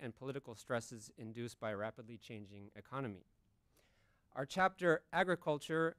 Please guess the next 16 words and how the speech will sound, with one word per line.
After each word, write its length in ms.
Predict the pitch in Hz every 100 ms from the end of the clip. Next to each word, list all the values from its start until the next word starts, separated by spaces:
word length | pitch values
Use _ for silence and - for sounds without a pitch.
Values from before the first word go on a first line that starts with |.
| _
the 100 | 127
Political 400 | - 147 156 151
Economy 440 | 135 139 131 127 120
of 100 | 104
Structural 440 | - 123 - 113
Change, 420 | - 170 170 170
started 320 | - 139 131 117
my 160 | 113
academic 500 | 113 107 110 110 104
work 260 | 117 117 - -
in 140 | 110 104
two 240 | - 202
fields 380 | 196 143 123 120
new 160 | 143
to 60 | 123
me, 320 | 113 135 185